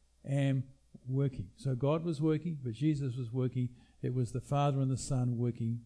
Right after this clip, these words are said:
together. Now, let me make a statement. Jesus could do anything. Do you agree with that?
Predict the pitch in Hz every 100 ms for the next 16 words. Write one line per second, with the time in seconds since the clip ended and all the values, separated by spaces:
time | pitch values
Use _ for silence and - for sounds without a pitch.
0 | _ - 123 139 95 - _ _ _ _
1 | - - 160 - - - - - _ _
2 | _ _ _ _ _ _ _ _ _ _
3 | _ _ - - - 156 156 151 147 135
4 | 131 - 160 135 - - _ - 123 160
5 | 185 143 131 - 131 135 151 139 117 98
6 | - - - _ _ _ _ _ _ _
7 | _ _ _ _ _ _ _ - 160 131
8 | 151 170 160 170 175 165 190